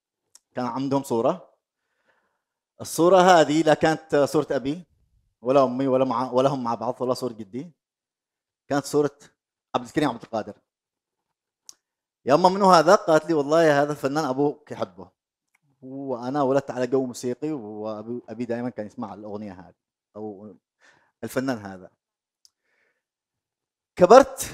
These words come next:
مع الوقت، وكانت تحصل مشاكل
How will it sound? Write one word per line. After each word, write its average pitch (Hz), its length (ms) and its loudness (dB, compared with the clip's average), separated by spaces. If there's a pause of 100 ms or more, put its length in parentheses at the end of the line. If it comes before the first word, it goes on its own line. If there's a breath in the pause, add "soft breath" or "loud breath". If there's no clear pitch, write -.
مع 151 140 2
الوقت، 165 520 4
وكانت 135 1040 4 (960)
تحصل 202 300 4
مشاكل 196 720 6